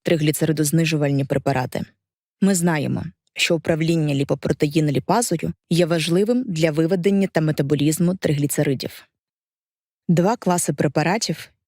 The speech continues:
інгібітору ангіопоетину типу три і блокатори апосі три, зараз проходять випробування разом з кількома різними препаратами,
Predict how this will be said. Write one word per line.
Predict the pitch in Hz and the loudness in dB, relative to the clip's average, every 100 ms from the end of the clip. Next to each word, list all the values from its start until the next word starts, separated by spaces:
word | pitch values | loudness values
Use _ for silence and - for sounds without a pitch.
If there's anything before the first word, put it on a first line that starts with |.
| - | 0
інгібітору | 175 160 165 151 165 147 147 | 2 2 0 0 0 0 0
ангіопоетину | - 156 156 151 - 151 151 151 143 | 0 0 0 0 0 0 0 0 0
типу | 143 147 - | -2 -2 -2
три | 139 165 220 - _ _ _ - | -2 0 0 -4 _ _ _ -2
і | 185 | 2
блокатори | 160 156 165 156 143 139 - - | 2 0 0 0 0 0 -2 -4
апосі | 151 147 - 151 | -2 0 -2 -4
три, | - 180 240 _ _ _ _ _ _ _ - | 0 0 0 _ _ _ _ _ _ _ -2
зараз | 156 170 247 - | 2 2 0 -2
проходять | 175 160 175 185 - | -2 0 2 0 0
випробування | 156 - 147 151 165 208 208 185 | -2 -2 -2 0 2 2 2 2
разом | 170 180 175 | 0 0 -2
з | - | 0
кількома | - 156 160 151 185 | -2 0 0 2 2
різними | 170 180 202 196 | 2 2 2 0
препаратами, | 202 160 151 147 139 156 170 | 0 -2 0 -2 0 0 0